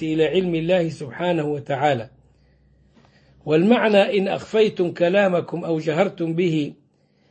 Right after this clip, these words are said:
في أمر رسول الله صلى الله عليه وسلم فكل ذلك يعلمه الله، لا تخفى عليه منه خافية.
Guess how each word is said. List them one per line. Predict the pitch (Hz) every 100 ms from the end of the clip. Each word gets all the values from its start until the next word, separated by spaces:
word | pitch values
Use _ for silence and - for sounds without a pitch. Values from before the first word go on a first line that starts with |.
| _ _
في | - 165
أمر | 202 214 190 175
رسول | 170 - 196 175
الله | 160 170 185 170
صلى | 160 156 147
الله | 147 151 180 156
عليه | 143 143
وسلم | 131 - 170 160 151 156 - _ _ _ _ _
فكل | - 202 294 262 220
ذلك | 180 202 185 165
يعلمه | 165 160 160 180 170 147
الله، | 151 160 175 151 120 _ _ _ _ _ _ -
لا | 170
تخفى | 175 196 180 - 170
عليه | 147 160 175 151 151
منه | 175 151 135
خافية. | - 143 123 175 170 113